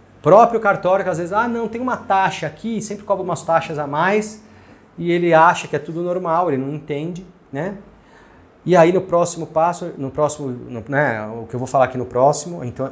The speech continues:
esse foi a etapa passo a passo. Do contrato de compra e venda particular até o recadastramento na prefeitura.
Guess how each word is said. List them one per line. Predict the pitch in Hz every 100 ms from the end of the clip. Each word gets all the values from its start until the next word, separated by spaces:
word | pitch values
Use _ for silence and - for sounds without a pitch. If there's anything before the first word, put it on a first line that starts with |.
| -
esse | 143 -
foi | 151 139 135 156 -
a | - 135
etapa | 135 - 120 - 120 -
passo | 127 127 143
a |
passo. | - 117 107 - - - _ - - - - - - - - - - - - - - -
Do | 113
contrato | - 110 104 160 196 196
de | 180 165
compra | - 165 -
e |
venda | 131 143 135
particular | - 139 131 - 143 - 170 147 131 135 143 - - _ _ _ _ _ _ _ _ - - - - - - - -
até | 143 143 - 156
o | 165
recadastramento | 156 156 151 143 139 131
na |
prefeitura. | 131 120 147 147 104 95